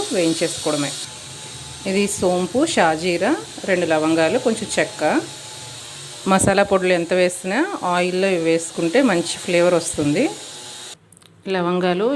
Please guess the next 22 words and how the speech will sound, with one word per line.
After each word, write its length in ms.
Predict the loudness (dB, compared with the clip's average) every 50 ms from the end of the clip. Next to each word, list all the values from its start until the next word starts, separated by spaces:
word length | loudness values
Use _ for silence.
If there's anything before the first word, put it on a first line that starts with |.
| 0
ఇలాగా 320 | 0 0 0 0 0 -2 -2 -4 -4 -8 -16 -20 -20 -20 -20 -20 -20 -20 -20 -18 -10 -4
విరగ్గొట్టేసుకుంటే 920 | -4 -4 -2 -2 -6 -2 -2 -2 -2 -2 -4 -6 -4 -4 -4 -2 -2 -2 -2 -2 -4 -6 -6 -12 -16 -8 -2 0
పేలవు. 440 | 2 2 2 2 0 0 -2 -2 -4 -4 -6 -12 -14 -16 -16 -16 -16 -16 -18 -18 -18 -14 -6 -2 -2
ఆయిల్ 160 | 0 0 0 2
వేడెక్కాక 400 | 2 2 0 0 -2 -4 -2 -2 -2 -2 -2
ఈ 40 | -2 -2
సోంపు, 340 | -2 0 0 0 0 -2 -4 -2
షాజీరా, 460 | 0 0 0 0 0 0 -2 -2 -2 -2 -2 -2
కొంచెం 240 | -4 -2 -2 -4 -4 -2 -2
పసుపు, 420 | -2 -2 -4 -8 -10 -6 -4 -2 -2 -2 -4 -2 -2
చెక్క, 200 | -2 -4 -2 -4 -4 -2 0
లవంగం 320 | -2 -2 -2 -2 0 0 0
వేసాను. 500 | 0 -2 -6 -6 -4 -4 -2 -2 -2 -2 -2 -4 -6 -14 -16 -16 -16 -16 -16 -16 -16 -16 -16 -16 -16 -16 -16 -16 -14 -2 2
హాఫ్ 240 | 2 2 2 0 -2 -2
కేజీకి 440 | -2 0 0 -2 -4 -4 -2 -2 -2 -2 -2 -4 -4 -6 -6
ఈ 40 | -6 -2
త్రీ 120 | 0 2 2 2 2
టేబుల్ 220 | 0 0 0 -2 -2
స్పూన్స్ 260 | -4 -4 -4 -4 -2 0 0
మాత్రమే 320 | 0 0 -2 -2 2 4 4 4 4
ఆయిల్ 180 | 4 2 2 2 2
వేసాను. 400 | 2 2 0 -2 0 0 0 0